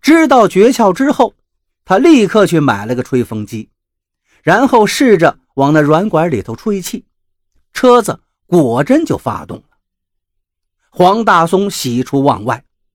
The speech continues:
还把这招啊传授给了车里同样装着紧箍咒的几个朋友。不久，朋友们的车里都配备上了吹风机。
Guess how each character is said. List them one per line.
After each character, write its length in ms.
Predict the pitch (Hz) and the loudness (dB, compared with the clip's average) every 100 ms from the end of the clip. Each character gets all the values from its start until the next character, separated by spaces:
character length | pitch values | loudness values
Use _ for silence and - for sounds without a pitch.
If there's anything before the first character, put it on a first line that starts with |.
| _ _ _ _ | _ _ _ _
还 240 | 175 254 | 0 2
把 160 | 240 196 | 2 2
这 240 | 233 175 | 2 2
招 220 | 196 208 | 2 2
啊 180 | 175 - _ _ _ | 2 -2 _ _ _
传 280 | - 214 320 | -2 0 2
授 200 | 262 208 | 2 2
给 180 | 139 120 | 0 -2
了 140 | 151 | -4
车 320 | - 302 311 | -4 -4 -2
里 180 | 151 - _ _ | -2 -6 _ _
同 300 | 170 240 330 | -2 0 0
样 240 | 208 165 | 0 2
装 260 | 247 233 214 | 0 0 0
着 180 | 180 | -2
紧 380 | 98 - 110 127 | -2 -8 -6 -6
箍 160 | - 226 | -4 -2
咒 180 | 220 170 | 0 0
的 120 | 139 | -2
几 180 | 104 104 | -6 -10
个 80 | |
朋 280 | 139 110 170 | -8 -8 -6
友。 140 | 220 - _ _ _ _ _ _ _ _ - | -8 -8 _ _ _ _ _ _ _ _ 0
不 180 | 269 202 | 2 2
久， 340 | 123 117 151 _ _ _ _ _ _ | 0 -4 -8 _ _ _ _ _ _
朋 240 | - 196 285 | -4 0 2
友 100 | 254 | 2
们 140 | 220 | 2
的 100 | 214 | 0
车 240 | - 247 | 2 2
里 160 | 233 143 | 2 2
都 300 | - 277 262 | -2 -4 -4
配 260 | - 226 165 | -4 -2 0
备 140 | 139 | -2
上 180 | - 117 | -2 -6
了 80 | 101 | -6
吹 240 | - 113 | -8 -8
风 220 | 101 101 | -8 -14
机。 220 | 98 98 | -14 -20